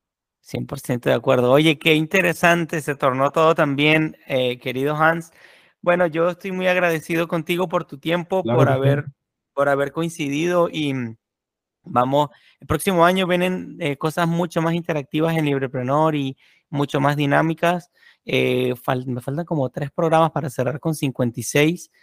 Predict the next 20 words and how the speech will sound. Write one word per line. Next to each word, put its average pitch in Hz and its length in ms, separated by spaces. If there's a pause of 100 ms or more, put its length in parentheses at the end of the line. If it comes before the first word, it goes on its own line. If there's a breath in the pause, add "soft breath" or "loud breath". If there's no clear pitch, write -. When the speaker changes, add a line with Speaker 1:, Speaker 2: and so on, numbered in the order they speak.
(260 soft breath)
Speaker 1:
que - 100
será 131 520
para 127 180
que 113 240
cualquiera 139 500
que 135 100
vea 123 120
Librepreneur 131 580
tenga, 131 360 (100)
solo 165 200
me 139 100
quedan 139 260
tres 147 160
programas 139 400
nada 139 220
más 143 140
por 139 160
hacer. 151 380 (400 loud breath)
<clears throat> 185 560
Em, 127 600